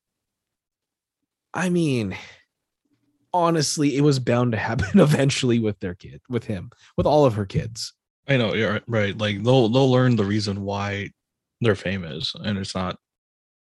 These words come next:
Speaker 2: <laughs> not the most glamorous, I would say.
Speaker 1: Like, this kid's gonna go to school one day, and, like, even in fancy private school, i-, his friends are gonna talk about it, or the bullies are gonna talk about it. It's like, "Hey, I saw what your mom did."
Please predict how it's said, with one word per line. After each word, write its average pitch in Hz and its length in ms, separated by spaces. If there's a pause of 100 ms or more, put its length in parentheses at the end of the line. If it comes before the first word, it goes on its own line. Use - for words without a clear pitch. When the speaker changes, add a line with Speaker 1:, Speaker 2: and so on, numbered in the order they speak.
Speaker 2:
<laughs> - 1200
not 151 140
the 151 60
most 156 240
glamorous, 117 680
I 92 80
would 90 180
say. 87 220 (320)
Speaker 1:
Like, 185 240
this 208 220
kid's 208 260
gonna 160 200
go 131 160
to 104 80
school 101 400
one 104 240
day, 104 400 (380)
and, 147 120
like, 156 160
even 208 240
in 135 100
fancy 113 320
private 98 380
school, 107 380 (680)
i-, 160 60
his 180 360
friends 123 380
are 98 100
gonna 95 200
talk 87 320
about 87 280
it, 85 160 (140)
or 123 200
the 131 120
bullies 120 380
are 101 60
gonna 98 180
talk 90 280
about 85 220
it. 80 40
It's - 100
like, 82 120
"Hey, 110 400
I 101 80
saw 101 240
what 107 220
your 98 80
mom 95 240
did." - 320